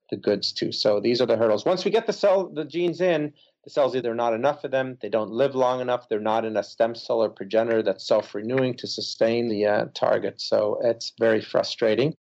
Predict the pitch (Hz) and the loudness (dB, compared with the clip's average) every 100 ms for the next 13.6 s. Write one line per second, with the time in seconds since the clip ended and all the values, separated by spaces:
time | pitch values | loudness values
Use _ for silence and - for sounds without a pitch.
0 | _ _ _ 196 233 135 160 220 - - | _ _ _ 2 4 2 2 -2 -12 -8
1 | 151 156 147 - _ 147 180 170 175 190 | -6 -6 -8 -14 _ -4 0 2 2 2
2 | 185 - 127 110 143 147 156 151 - 131 | 2 0 -8 -2 0 0 -2 -6 -2 2
3 | 131 135 135 _ _ - 165 196 - 127 | 2 2 -2 _ _ -4 -4 -2 2 2
4 | 135 139 135 - _ - 151 196 - 123 | 2 -4 -14 -18 _ -4 -2 -2 -6 -6
5 | 123 147 196 113 110 - 131 117 123 127 | -4 -4 -6 -6 -8 -8 -2 2 0 0
6 | 127 127 117 110 123 170 127 120 143 139 | -8 -6 -6 -6 0 2 4 2 0 -6
7 | - 135 135 - 170 - - - _ _ | -4 -2 -2 0 -2 -2 -12 -16 _ _
8 | - 135 127 123 110 127 127 120 - - | -2 0 2 0 0 2 2 0 -4 -6
9 | 123 - 147 160 113 113 117 _ _ _ | -6 0 2 2 2 0 0 _ _ _
10 | - 117 110 107 110 113 113 113 113 117 | -6 -4 0 0 0 -2 -6 -2 0 0
11 | 113 110 104 - 110 104 98 98 98 - | -2 -6 -6 -4 -2 0 0 0 -2 -2
12 | 98 - 95 95 110 101 98 110 98 107 | -4 -2 -2 -2 2 2 2 0 0 2
13 | 101 98 - 110 113 117 | 2 0 -4 -8 -8 -8